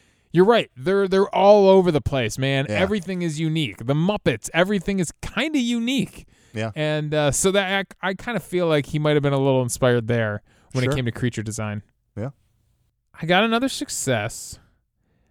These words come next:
Speaker 1: I'm gonna say the, uh, the sword fight. And I'll kinda go with the, the action as a whole, 'cause there's kind of another action set piece that, you know, where the, the Bog King's castle coming down.
Speaker 2: Mm-hmm, mm-hmm.
Speaker 1: I, I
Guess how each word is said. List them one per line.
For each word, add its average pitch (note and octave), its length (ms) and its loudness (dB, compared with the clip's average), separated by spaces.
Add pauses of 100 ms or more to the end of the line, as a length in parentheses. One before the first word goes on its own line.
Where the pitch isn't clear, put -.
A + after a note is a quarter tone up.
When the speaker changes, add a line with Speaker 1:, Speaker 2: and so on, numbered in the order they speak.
(280)
Speaker 1:
I'm F#3+ 200 -2
gonna A3 140 -2
say F3 760 0
the, D3 640 -2
uh, B2+ 400 2 (580)
the D#3 100 -12
sword C#4+ 360 -4
fight. - 320 -10 (1120)
And A3+ 100 -6
I'll A#3+ 60 -4
kinda C#4+ 240 -4
go G#3+ 160 0
with G3+ 140 2
the, F3 140 4
the D#3+ 180 0
action E3 360 -2
as C#3 120 -4
a C3 60 2
whole, B2+ 160 0
'cause C3+ 120 -6
there's D3 160 0
kind G3 180 -2
of F3+ 80 -2
another D3 300 0
action C3+ 340 -6
set A#2 300 -4
piece A#2+ 280 -4
that, A2+ 240 -4 (420)
you D3 100 -2
know, C#3 80 0
where C3+ 260 2
the, C3 300 0
the B2+ 80 -10
Bog C3+ 360 -2
King's C3+ 260 -10
castle B2 400 -6
coming A2+ 300 -6
down. A2 360 -8 (140)
Speaker 2:
Mm-hmm, F#2 200 -10 (240)
mm-hmm. E2 140 -16 (180)
Speaker 1:
I, D3 160 -16
I F3+ 120 -10